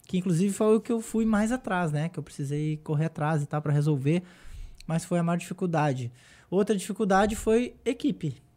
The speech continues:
Formar equipe. E aí agora até a próxima fase aí de, de aprendizado meu vai ser sobre liderança, equipe e tal, né? Mas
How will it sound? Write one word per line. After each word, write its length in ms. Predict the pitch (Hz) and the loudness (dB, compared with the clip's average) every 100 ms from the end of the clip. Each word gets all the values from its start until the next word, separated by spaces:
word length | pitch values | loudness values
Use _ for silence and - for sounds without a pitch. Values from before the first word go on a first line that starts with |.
| _ _ _ _ _ _ _ | _ _ _ _ _ _ _
Formar 340 | - 180 175 | -2 2 2
equipe. 400 | 196 - 135 - - - - - _ _ _ _ - _ _ | 0 0 -4 -4 -12 -14 -18 -20 _ _ _ _ -20 _ _
E 140 | 147 | 4
aí 300 | 143 139 143 | 6 6 6
agora 260 | 151 147 151 | 4 4 2
até 680 | 156 156 160 180 160 139 127 | 2 2 2 2 2 0 -2
a 40 | |
próxima 460 | 127 135 135 156 143 | -4 -6 -4 -2 -2
fase 680 | - 127 135 147 139 147 139 | 0 0 0 0 -2 -4 -4
aí 200 | 127 135 | -2 0
de, 380 | 135 131 117 113 | 0 0 0 0
de 380 | 120 120 117 107 | -2 0 0 0
aprendizado 640 | 113 135 123 123 120 127 | 0 0 0 0 2 0
meu 160 | 135 127 | -2 -2
vai 120 | 135 | -4
ser 380 | 135 143 143 151 | -4 -2 0 0
sobre 240 | 147 135 123 | -2 -4 -2
liderança, 920 | 123 131 135 123 147 131 123 - 104 | 0 0 0 0 0 -2 -4 -6 -4
equipe 500 | 107 - 123 127 123 | -4 -4 -4 -4 -4
e 20 | |
tal, 280 | 123 104 101 | -8 -8 -6
né? 160 | 110 120 - - _ _ _ _ - | -8 -8 -12 -20 _ _ _ _ -12
Mas 720 | 110 113 117 - - - | -8 -8 -10 -12 -16 -14